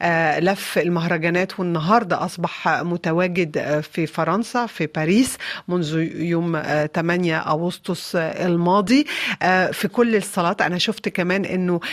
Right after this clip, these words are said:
آه، التغطية الإعلامية قوية جدًا والكل رحب بالفيلم. لوموند، جريدة لوموند، آه، بتتكلم عن الفيلم بطريقة إيجابية جدًا وبتقول الجنة،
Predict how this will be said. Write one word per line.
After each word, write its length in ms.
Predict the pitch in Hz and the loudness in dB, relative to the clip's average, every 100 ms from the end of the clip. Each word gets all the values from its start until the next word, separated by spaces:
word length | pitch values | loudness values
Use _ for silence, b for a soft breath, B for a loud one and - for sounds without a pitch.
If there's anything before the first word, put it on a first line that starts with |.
| B 165 | B 0
آه، 80 | |
التغطية 500 | 160 - 185 - 240 | 0 0 -6 2 4
الإعلامية 800 | 180 160 175 180 185 202 190 170 - | 4 2 2 2 4 4 2 0 -2
قوية 580 | 196 185 202 214 208 175 | 0 2 4 4 2 2
جدًا 560 | 165 180 160 180 175 | 0 -2 0 0 2
والكل 480 | 170 165 - 220 190 | 0 0 2 4 6
رحب 460 | 202 - - 160 156 | 4 2 0 0 0
بالفيلم. 500 | 165 - 247 240 202 B 180 190 | 0 2 4 6 4 B -4 4
لوموند، 560 | 214 214 269 277 165 | 8 10 10 8 4
جريدة 400 | 170 185 220 190 185 | 2 4 4 2 2
لوموند، 360 | 196 220 240 - B 208 - | 4 6 6 2 B -8 -2
آه، 240 | 175 175 | 2 2
بتتكلم 960 | 165 156 156 180 180 170 - 214 202 190 | 0 -2 2 2 2 -6 2 4 4 4
عن 160 | 160 180 | 4 4
الفيلم 340 | 170 - 202 | 0 2 2
بطريقة 460 | 180 - 175 180 139 | 2 0 0 2 2
إيجابية 500 | 165 170 160 190 170 | 2 2 4 4 4
جدًا 420 | 180 160 170 170 | 2 2 2 2
وبتقول 360 | 160 - 196 | 0 0 0
الجنة، 520 | - 170 160 208 190 | 2 2 4 4 2